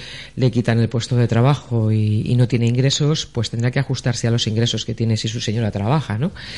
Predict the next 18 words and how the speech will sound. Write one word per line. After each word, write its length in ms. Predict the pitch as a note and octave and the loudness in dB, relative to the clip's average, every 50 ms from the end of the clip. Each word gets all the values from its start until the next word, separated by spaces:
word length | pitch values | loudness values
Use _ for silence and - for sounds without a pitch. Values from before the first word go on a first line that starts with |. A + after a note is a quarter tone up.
| - - - - - - - | -12 -12 -12 -14 -12 -4 0
Pues 200 | C#3 C3 A2 C3+ | 2 2 2 2
esto 200 | C3 - - E3 | 0 -2 -2 -4
es 80 | A2 | -4
lo 100 | A2+ A2 | -2 -2
mismo, 360 | A2+ A#2+ - D#3 C3 A2 A2 - | -2 -2 -2 -2 -6 -8 -10 -10
o 40 | G2 | -10
sea, 260 | - G2 G2+ G2+ - - - - - - - - | -8 -6 -6 -6 -8 -10 -16 -20 -20 -20 -6 0
¿qué 160 | - E3 D#3+ | 2 2 2
responsabilidad 840 | D#3 E3+ E3 - - - D#3+ D3+ D3 - C#3+ C3+ C3 C3 B2 C3+ C3 | 2 2 0 -2 -2 -4 -4 -4 -4 -4 -4 -4 -2 -2 -2 -2 -2
puede 220 | B2+ B2+ B2+ B2 | -2 -2 -2 -2
tener 260 | B2 A#2+ A#2+ B2+ A#2+ A#2 | -2 -2 -2 -2 -2 -2
Mariano 320 | A#2 A#2 B2 A#2 A#2+ A#2 | -2 -2 0 0 -2 -2
Rajoy 300 | B2 A#2 - - A#2 A2 | -4 -4 -4 -4 -4 -2
cuando 180 | A#2+ A2+ A2+ A2 | -2 -2 -4 -2
coge 220 | A#2 A2+ - C3 | -4 -4 -4 -6
un 60 | A#2+ | -6
país 340 | - A2 A2 A2+ - - - - - | -2 -2 -2 -2 -2 -4 -8 -12 -8
hundido, 380 | - D3 C3+ C3 B2 G#2 F#2+ | -4 -2 0 2 2 2 0